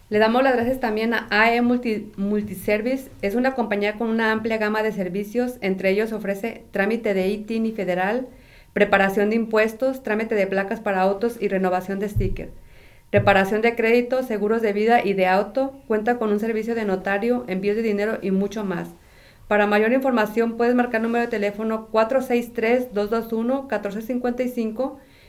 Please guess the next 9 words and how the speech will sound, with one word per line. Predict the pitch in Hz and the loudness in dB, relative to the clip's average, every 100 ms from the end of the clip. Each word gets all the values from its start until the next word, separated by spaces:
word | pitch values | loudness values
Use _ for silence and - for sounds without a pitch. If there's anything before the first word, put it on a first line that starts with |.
| - | -2
y | 214 | 0
están | 214 220 | 2 2
ubicados | 240 247 247 220 220 233 | 2 2 2 4 4 2
en | 220 196 | -2 -2
ocho | - 220 220 254 | -2 -2 0 -2
cero | 247 247 | 0 0
cero | 233 233 | 0 -2
cinco | 233 233 226 240 - | -2 -4 0 0 0
East | 220 247 254 | -2 -2 -4